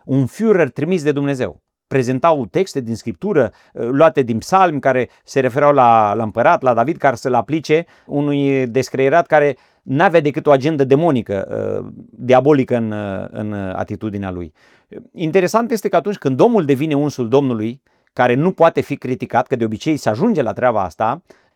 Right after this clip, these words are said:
interesant este că loialitatea față de, de liderul respectiv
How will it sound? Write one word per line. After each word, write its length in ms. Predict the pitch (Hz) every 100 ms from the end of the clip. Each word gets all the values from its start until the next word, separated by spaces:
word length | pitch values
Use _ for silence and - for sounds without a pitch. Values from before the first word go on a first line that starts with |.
| _
interesant 580 | 175 165 180 165 233 233
este 180 | 220 -
că 160 | 190
loialitatea 760 | 170 156 151 135 123 254 285 175
față 340 | - 180 180
de, 300 | 139 139 123 _ _ _ _ _
de 200 | 135 123
liderul 480 | 123 170 208 170 143
respectiv 640 | 147 - 139 - 233 220